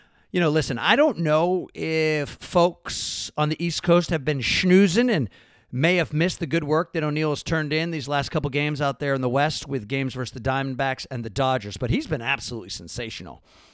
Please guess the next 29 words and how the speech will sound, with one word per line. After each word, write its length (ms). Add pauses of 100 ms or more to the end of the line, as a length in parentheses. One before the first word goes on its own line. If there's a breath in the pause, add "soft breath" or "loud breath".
(160 soft breath)
Uh, 200
we're 80
also 180
gonna 140
talk 320
best 420
birds 400
on 220
the 40
bat 380
bets, 380
Cards 400
odds 320
and 80
ends. 240
We're 60
gonna 200 (380 loud breath)
check 280
in 140
with 100
the 80
Redbirds 560
in 120
the 80
standings, 880 (440 soft breath)
uh, 440
how 180
Vegas 640
is 580